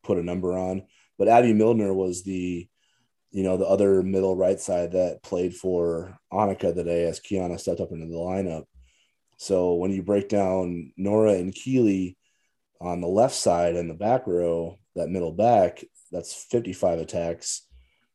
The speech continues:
And then when you look at Kiana, Naomi, and Abby, you know, that's forty-eight. That's a pretty good balance right there. That means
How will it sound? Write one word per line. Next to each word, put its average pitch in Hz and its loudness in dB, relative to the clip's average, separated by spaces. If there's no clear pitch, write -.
And 90 -6
then 87 -4
when 87 -4
you 87 -2
look 85 -4
at - -14
Kiana, 90 -4
Naomi, 87 -4
and 78 -10
Abby, 87 -2
you 85 -10
know, 80 -6
that's 82 -6
forty-eight. 80 -8
That's - -12
a 127 -4
pretty 101 2
good 92 2
balance 90 -2
right 78 -6
there. 85 0
That 90 0
means 95 -4